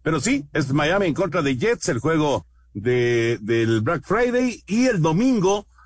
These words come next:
tenemos, después de Blitz, que es a las doce del día, por Canal nueve,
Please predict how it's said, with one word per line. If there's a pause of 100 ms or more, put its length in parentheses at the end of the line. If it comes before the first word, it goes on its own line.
(120)
tenemos,
después
de
Blitz,
que
es
a
las
doce
del
día, (280)
por
Canal
nueve,